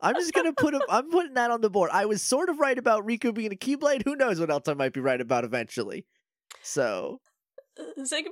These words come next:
Speaker 2: or, uh, Xehanort's just one of those people that keeps making O Cs that are basically just himself, but with, like,
Speaker 1: <laughs>
Speaker 2: different hair, where he's just, like, very
Speaker 1: Barely
Speaker 2: clearly
Speaker 1: different hair.
Speaker 2: he's very clearly just like, "I'm just trying to unpack trauma. Look at all these O Cs I made.
Speaker 1: <laughs>
Speaker 2: They're not me, everyone.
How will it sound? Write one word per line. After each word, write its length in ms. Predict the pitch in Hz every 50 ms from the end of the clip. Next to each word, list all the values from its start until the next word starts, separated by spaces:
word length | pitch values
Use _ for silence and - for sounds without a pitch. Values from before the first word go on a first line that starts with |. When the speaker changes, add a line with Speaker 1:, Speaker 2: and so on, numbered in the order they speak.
| -
Speaker 2:
or, 480 | - 339 359 - 330 294 285 277 262 262
uh, 400 | 262 254 240 233 226 226 262 311
Xehanort's 380 | 262 285 294 370 415 392 392 -
just 140 | 392 392 381
one 80 | 339
of 40 | 330
those 140 | 330 320 -
people 280 | - 320 285 262 285 302
that 140 | 285 262 262
keeps 260 | - 269 285 277 277
making 300 | 262 262 277 269 262 262
O 180 | 240 247 247
Cs 400 | 262 - - 240 226 240 262 285 -
that 80 | 247
are 80 | 240 233
basically 520 | 208 220 220 240 240 - - 254 247 254
just 280 | 240 247 233 240 240 -
himself, 720 | 262 233 208 - - - 240 202 214 226 262 277 269 - _
but 260 | - 233 208 240 233
with, 240 | - 233 220 233 -
like, 360 | 247 202 202 208 - - - - - _ _ _ _ _
Speaker 1:
<laughs> 340 | _ _ _ _ _ _ -
Speaker 2:
different 380 | 262 240 240 - 262 233 - 233
hair, 480 | 233 247 226 247 254 262 269 262 254
where 180 | 240 240 226 240
he's 180 | 254 254 247
just, 280 | - - 240 240 - -
like, 240 | 247 269 262 214 226
very 220 | 262 262 247 262 254
Speaker 1:
Barely 240 | - 269 - -
Speaker 2:
clearly 260 | - 240 247 247 - -
Speaker 1:
different 220 | - - 113 -
hair. 340 | 123 120 107 110 - - - - - - - - -
Speaker 2:
he's 160 | - 302 311
very 280 | 277 311 320 311 302 285
clearly 360 | 269 285 277 285 277 285 285
just 160 | 254 294 254
like, 220 | 285 285 269 - - -
"I'm 200 | 262 330 - 311
just 160 | 302 302 -
trying 220 | 330 269 269 269
to 140 | 262 240 262
unpack 380 | 285 285 285 285 277 277 294 294
trauma. 480 | - 349 320 311 320 294 269 220 220 226
Look 200 | 247 302 302 320
at 100 | 311 285
all 100 | 285 277
these 160 | 285 302 285
O 160 | 269 285 294
Cs 300 | 285 - 320 320 320 -
I 140 | 269 240 233
made. 260 | 214 - - 180 - -
Speaker 1:
<laughs> 680 | - 180 - - 208 156 214 208 165 214 202 - 196
Speaker 2:
They're 220 | 190 294 294 320 320
not 320 | 311 330 330 330 311 -
me, 340 | 269 277 294 262 240 208 190
everyone. 600 | - 233 247 220 226 220 226 208 208 196 214 220